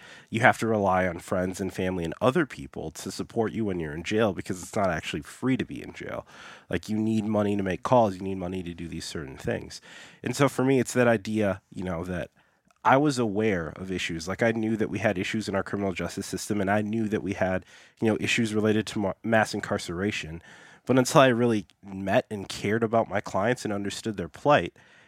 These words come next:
it just remained abstract and theoretical. Like, it was like, "Okay, people are in jail, that's bad." But I didn't have a firsthand knowledge. I didn't really understand what it was until I met with a client, and he was like, "I don't have the money to call, you know, my kids." And it's like, he can call me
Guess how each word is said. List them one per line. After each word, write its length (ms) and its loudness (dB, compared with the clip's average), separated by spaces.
it 100 -6
just 260 -2
remained 420 2
abstract 520 0
and 120 -8
theoretical. 680 -2
Like, 200 -6
it 80 -4
was 120 -4
like, 220 -2
"Okay, 220 0
people 320 0
are 120 6
in 120 -2
jail, 240 -2
that's 180 -6
bad." 420 0
But 80 2
I 20 6
didn't 200 2
have 120 6
a 60 0
firsthand 500 -2
knowledge. 300 2
I 60 2
didn't 180 -4
really 240 2
understand 580 -2
what 120 0
it 120 -4
was 260 2
until 220 -2
I 60 0
met 180 0
with 140 -6
a 40 -2
client, 380 2
and 120 -6
he 100 -6
was 180 -6
like, 300 -8
"I 40 0
don't 140 0
have 200 -2
the 60 -4
money 280 0
to 100 -4
call, 420 2
you 140 -4
know, 140 -4
my 140 -6
kids." 580 -2
And 100 -8
it's 140 -6
like, 160 -4
he 100 -4
can 140 0
call 200 2
me 300 0